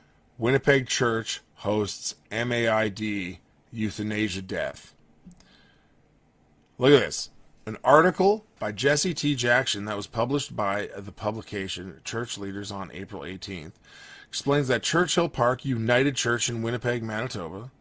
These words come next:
hosted the euthanasia death of Betty Sanguin,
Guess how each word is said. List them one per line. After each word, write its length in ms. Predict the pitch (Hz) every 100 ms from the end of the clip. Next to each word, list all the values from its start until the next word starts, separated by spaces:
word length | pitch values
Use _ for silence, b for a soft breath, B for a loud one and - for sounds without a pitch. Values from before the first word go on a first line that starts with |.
| b b b b -
hosted 500 | 127 139 - 110 107
the 120 | 110
euthanasia 720 | 107 131 135 135 117 120 120
death 420 | 117 110 92 - -
of 280 | 117 110 - 123
Betty 580 | 104 101 101 101 98 - -
Sanguin, 760 | - 104 104 110 101 82 80